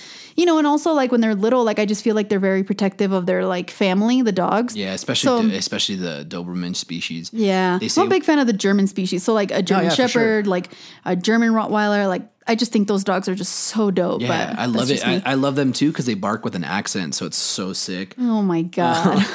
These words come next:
Speaker 2: <laughs> No, but, like, Dobermans are very protective. Like, they, um, I, I, I found, or I've heard that when they're young, you have to bring them around the people that are gonna be around you the most.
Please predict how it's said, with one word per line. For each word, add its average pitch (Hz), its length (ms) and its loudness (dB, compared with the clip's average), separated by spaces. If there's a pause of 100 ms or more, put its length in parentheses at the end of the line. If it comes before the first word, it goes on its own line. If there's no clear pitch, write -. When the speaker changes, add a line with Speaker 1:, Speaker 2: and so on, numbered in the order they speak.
Speaker 2:
<laughs> - 160 -6
No, 185 180 4
but, 170 80 2
like, 160 160 2
Dobermans 180 400 2
are 156 80 2
very 139 280 2
protective. 131 560 0
Like, 101 200 -4
they, 104 220 -2
um, 73 500 -6
I, 87 460 -8
I, 107 160 -4
I 117 60 -6
found, 95 580 -4
or 104 80 -4
I've 101 180 -4
heard 92 480 -6
that 85 240 -6
when 98 200 -4
they're 95 140 -4
young, 92 480 -6 (380)
you 113 100 -10
have 113 180 -4
to 117 60 -4
bring 101 220 -4
them 107 160 0
around 98 240 0
the 98 60 -2
people 98 280 -6
that 101 100 -4
are 92 100 -4
gonna 90 160 -6
be 90 140 -6
around 92 340 -4
you 98 60 -4
the 87 120 -8
most. 87 500 -8